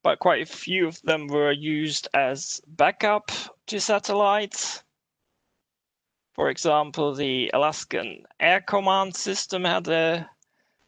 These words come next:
a backup system that was using ground stations with, um, Yagis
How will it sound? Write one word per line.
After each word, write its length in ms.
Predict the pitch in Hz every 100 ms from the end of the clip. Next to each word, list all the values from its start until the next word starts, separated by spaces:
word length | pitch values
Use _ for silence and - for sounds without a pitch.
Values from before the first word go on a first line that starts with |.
| _
a 120 | - 165
backup 460 | 185 190 185 185
system 800 | - 208 190 - 170 170 170 170 - 143
that 240 | 147 -
was 280 | 143 139 170
using 680 | 156 147 139 143 143 135 139
ground 340 | 165 180 185
stations 1200 | 170 - 170 160 175 - 160 151 151 156 - - -
with, 720 | 160 143 139 131 113 - - - -
um, 480 | 202 127 135 123 120 _ _ -
Yagis 840 | 151 160 156 160 147 156 - -